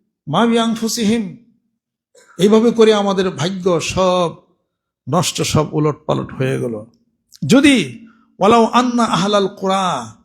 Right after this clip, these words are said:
আমানু ওয়াত্তাকাউ লাফাতাহনা আলাইহিম বারাকাতিম মিনাস সামাই ওয়াল আরদ, যদি সেই দেশ, সেই জনগোষ্ঠী যদি আমি আল্লাহকেই ভয় করত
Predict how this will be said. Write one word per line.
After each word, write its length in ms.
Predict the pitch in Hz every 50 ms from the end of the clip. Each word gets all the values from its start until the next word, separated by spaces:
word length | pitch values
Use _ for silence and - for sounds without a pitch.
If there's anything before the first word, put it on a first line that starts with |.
| _ _ _ _ _ _ -
আমানু 420 | - 151 175 196 190 190 190 190
ওয়াত্তাকাউ 520 | 185 185 185 - - - 170 - 180 180 175
লাফাতাহনা 600 | 170 170 - 170 175 175 180 - - 170 180 180
আলাইহিম 440 | 165 170 170 175 170 - 156 175 165
বারাকাতিম 600 | 165 170 165 160 - - - 214 - 196 190 180
মিনাস 360 | 180 175 175 160 - - -
সামাই 340 | - 196 226 277 320 320 294
ওয়াল 220 | 262 240 226 226 226
আরদ, 240 | - 247 269 - - - - - _ _ _ _ _ _ _ _ _ _ _ _ _ _ _ _ _ _ -
যদি 240 | 180 226 214 254
সেই 280 | 214 - 220 240 247 247
দেশ, 380 | 208 240 247 254 247 247 - -
সেই 180 | 226 247 233
জনগোষ্ঠী 640 | 214 240 233 233 226 226 240 233 - - - 247 233
যদি 560 | 233 240 226 226 220 196 160 147 - - - _ _ - - _ _ _ _ _ _ _ _ _ _ _ _ _ _ -
আমি 200 | 160 202 226 208
আল্লাহকেই 480 | 175 208 233 233 226 208 220 220 208
ভয় 220 | 170 147 170 190 180
করত 460 | - 196 180 - - - 185 185